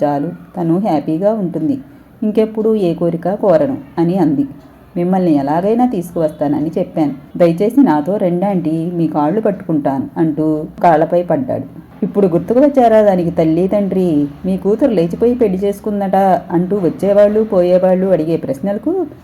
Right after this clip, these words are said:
సమాధానం చెప్పలేక బయటికి రాలేక ఇంట్లోనే మగ్గిపోయాం. "మా ఉసురు మీకు తగలకపోదా, మీరు నాశనమైపోతారు,"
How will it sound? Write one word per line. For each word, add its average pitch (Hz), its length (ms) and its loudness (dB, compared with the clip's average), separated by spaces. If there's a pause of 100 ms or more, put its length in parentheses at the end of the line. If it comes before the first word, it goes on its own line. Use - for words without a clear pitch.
(200)
సమాధానం 226 640 2
చెప్పలేక 170 840 2
బయటికి 180 360 0
రాలేక 160 440 2 (340)
ఇంట్లోనే 202 440 -2
మగ్గిపోయాం. 156 680 0 (560)
"మా 165 180 4
ఉసురు 208 500 2
మీకు 185 160 -2
తగలకపోదా, 170 840 2
మీరు 160 200 0
నాశనమైపోతారు," 160 1000 -2